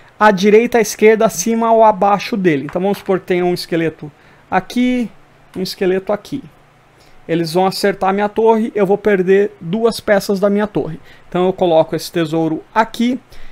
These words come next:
e na fase dos esqueletos, eles são atraídos pelo, pelo tesouro, eles vão andar aqui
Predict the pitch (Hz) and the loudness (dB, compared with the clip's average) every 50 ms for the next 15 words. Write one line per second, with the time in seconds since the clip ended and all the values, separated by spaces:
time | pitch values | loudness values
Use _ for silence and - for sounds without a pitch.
0 | - - - - 196 208 220 208 - - - 208 202 202 185 196 196 180 190 208 | -16 -6 -2 0 2 2 2 0 0 0 2 4 4 4 2 -2 -6 -6 -4 -4
1 | 202 185 202 - - - 226 226 214 220 220 - - 202 190 196 190 - - 190 | -4 -6 -8 -6 -4 0 2 2 2 0 0 -2 -2 -2 -2 -2 -2 -4 -2 -2
2 | 190 190 190 - 208 190 180 185 170 175 - - 196 190 190 - - _ _ - | -2 -2 0 0 0 0 0 0 -4 -6 -8 -4 -2 -4 -4 -4 -10 _ _ -2
3 | 196 196 196 - 226 220 196 202 208 214 208 208 - - - - - - - 170 | -2 -2 0 0 0 0 2 2 2 2 2 0 -4 -14 -20 -20 -14 -8 -4 -2
4 | 175 175 160 - 185 180 185 185 180 175 170 175 175 - - 185 180 - | -2 -2 -2 -2 -2 0 0 0 0 0 0 0 -2 -4 -6 -6 -6 -6